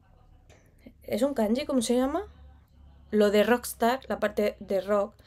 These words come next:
significa joy. O sea, que tiene el doble sentido de joy, happiness. ¿Vale? Entonces, eh, en estos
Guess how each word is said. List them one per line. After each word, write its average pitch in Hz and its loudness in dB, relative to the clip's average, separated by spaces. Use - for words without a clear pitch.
significa 233 4
joy. 170 2
O 202 0
sea, 185 2
que 190 0
tiene 220 6
el 196 4
doble 208 4
sentido 220 2
de 208 2
joy, 175 0
happiness. - -8
¿Vale? 185 -4
Entonces, 262 2
eh, 190 2
en 202 0
estos 220 4